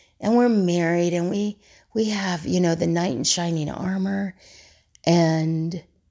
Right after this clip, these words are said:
then we do this thing where we're crushed because they don't have our gift.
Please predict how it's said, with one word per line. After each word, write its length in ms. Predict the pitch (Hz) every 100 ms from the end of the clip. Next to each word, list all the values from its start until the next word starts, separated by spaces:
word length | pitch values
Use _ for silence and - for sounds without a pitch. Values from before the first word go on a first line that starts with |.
| _ _ _ _ _ _ _ _ -
then 220 | 180 233
we 120 | 233
do 160 | 208 185
this 260 | 156 -
thing 420 | - - 131 - 120 _ _ _ _ _ _ _ _
where 640 | 151 156 147 143 - 170 - _ _ _ _ _ _ _ -
we're 200 | 165 175
crushed 640 | 175 - - 156 135 - -
because 380 | 127 139 - - _ _ _ _ _ _
they 120 | - 151
don't 180 | 156
have 220 | 147 151 -
our 80 |
gift. 520 | - - - - -